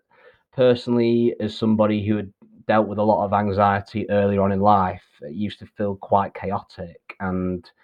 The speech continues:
by paring it down to that idea of, "Is it necessary?" that is a good starting point. But then building out into,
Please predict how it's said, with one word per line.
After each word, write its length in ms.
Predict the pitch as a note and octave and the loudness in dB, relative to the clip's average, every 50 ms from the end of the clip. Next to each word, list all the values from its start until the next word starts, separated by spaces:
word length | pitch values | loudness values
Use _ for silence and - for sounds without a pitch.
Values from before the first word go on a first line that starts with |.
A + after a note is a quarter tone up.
| _ _ _ _ _ _ - | _ _ _ _ _ _ -2
by 300 | G#2+ G2+ G3+ G3+ G3+ - _ _ | 0 0 0 0 -4 -8 _ _
paring 360 | - B2 B2 A#2 A#2 A2+ A2+ G#2+ | -2 2 4 4 4 4 2 -2
it 180 | A2+ - - | -4 -6 0
down 300 | - A#2 A2+ A2 A2 A2 | 0 2 2 2 0 -4
to 120 | A2 - G2+ | -6 -2 -2
that 180 | G2+ G2 - | -2 0 0
idea 580 | - G2+ G2+ G2+ G2 - G#2 G#2 G#2 G2+ G2+ G2 | 0 2 2 2 0 0 0 2 2 2 2 0
of, 280 | F#2+ G2 G#2 G2 F#2 - - | 0 0 0 0 0 -4 -8
"Is 120 | G#2 F#2+ | -8 -8
it 100 | G#2 - | -6 -8
necessary?" 600 | G#2 G2+ F#2+ - - F#2+ - - F#2 F2+ F#2 F#2 | -6 -8 -8 -10 -14 -16 -10 -8 -6 -4 -4 -2
that 220 | F#2 A2 G#2+ G2+ G#2 | 0 0 0 0 -2
is 100 | G2 - | -6 -8
a 60 | G#2+ | -10
good 180 | - - A2 - | -10 -10 -12 -12
starting 580 | - _ A2+ A2 A2+ A2 - - - B2 A#2+ | -8 _ 0 0 0 0 -2 -4 -6 -6 -6
point. 460 | - - A2+ A2+ A#2+ B2 B2 A#2+ A#2+ A#2+ _ _ _ _ _ _ _ _ _ _ | -2 -2 0 2 2 2 2 2 0 -4 _ _ _ _ _ _ _ _ _ _
But 140 | - G2 - | -8 -6 0
then 300 | G#2+ A2+ A2 A2 A2 A2 | 0 2 2 2 2 0
building 440 | A2 - A2+ A2 A2 G#2+ A2 A2 G#2+ | 2 2 2 2 2 2 0 0 0
out 260 | A2 A2 G#2+ G#2+ G#2+ | 2 2 2 2 0
into, 800 | G2 G2+ G2+ G2 - - G2+ F#2+ F#2+ G2 G2 G2 G2 G2 G2+ | -2 -6 -8 -8 -10 -12 -10 -10 -8 -8 -8 -8 -10 -10 -14